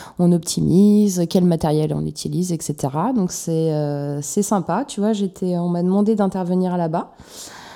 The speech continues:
Euh, je te raconterai. Je sais pas si, je vais, je vais essayer de faire, euh, des vidéos.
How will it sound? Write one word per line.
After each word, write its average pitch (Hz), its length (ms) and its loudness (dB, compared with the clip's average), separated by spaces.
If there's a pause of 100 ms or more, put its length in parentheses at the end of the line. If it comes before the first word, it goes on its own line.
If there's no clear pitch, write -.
(240)
Euh, 190 500 4
je 185 120 -4
te - 80 2
raconterai. 214 540 2 (200)
Je 190 160 2
sais 214 180 2
pas 320 140 2
si, 311 280 0
je 196 120 0
vais, 233 320 6
je 202 80 -2
vais 247 160 4
essayer 302 320 0
de 277 140 2
faire, 269 340 0
euh, 202 340 4
des 208 120 6
vidéos. 202 400 6